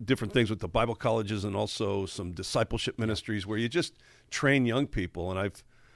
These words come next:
Speaker 1: I've found that, you know, you just pour a little bit into 'em and it kinda just ignites a fire,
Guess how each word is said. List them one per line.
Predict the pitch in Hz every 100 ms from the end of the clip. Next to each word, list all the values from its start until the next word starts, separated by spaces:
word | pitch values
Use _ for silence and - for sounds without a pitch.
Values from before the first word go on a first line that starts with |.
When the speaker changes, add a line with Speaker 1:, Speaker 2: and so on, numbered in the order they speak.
| - - -
Speaker 1:
I've | 104
found | - 135 139 135
that, | 110
you | 113
know, | 110
you | 117
just | 120
pour | - 156
a | 123
little | 123 120
bit | 101
into | 113 143 -
'em | 92
and | 92
it | 95
kinda | - 120 107
just | 98
ignites | 98 98 107 113 -
a |
fire, | - 117 113 85